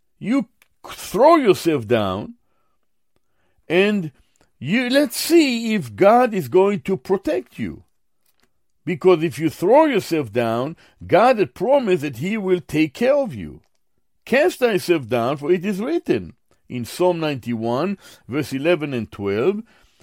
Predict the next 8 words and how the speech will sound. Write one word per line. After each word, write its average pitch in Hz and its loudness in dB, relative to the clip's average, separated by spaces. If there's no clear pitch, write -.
"He 208 -4
shall 156 -2
give 175 -6
his 147 -6
angels 147 -2
charge 127 0
concerning 135 -8
thee, 98 -6